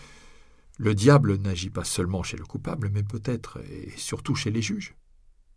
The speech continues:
Pourrais-je jamais avancer une affirmation pareille ? demanda Guillaume, et je m'aperçus que la question était formulée de manière que l'abbé ne pouvait affirmer qu'il le pouvait,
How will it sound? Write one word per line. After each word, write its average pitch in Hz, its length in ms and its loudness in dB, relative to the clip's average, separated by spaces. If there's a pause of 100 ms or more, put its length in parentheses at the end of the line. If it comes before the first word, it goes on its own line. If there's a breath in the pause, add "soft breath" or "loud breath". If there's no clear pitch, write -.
(1000)
Pourrais-je 98 540 6
jamais 98 420 2
avancer 98 460 2
une 95 180 0
affirmation 90 480 -4
pareille ? - 400 -8 (680)
demanda 101 360 2
Guillaume, 80 420 -8 (340 loud breath)
et 104 80 4
je 113 100 6
m'aperçus 147 420 0
que 143 80 0
la 113 100 0
question 123 400 -2
était 110 160 0
formulée 104 440 0
de 101 100 0
manière 101 320 0
que - 100 -4
l'abbé 98 380 2 (420 loud breath)
ne 95 140 2
pouvait 101 380 -2
affirmer 117 500 0
qu'il 92 200 -4
le 95 120 0
pouvait, 76 440 -8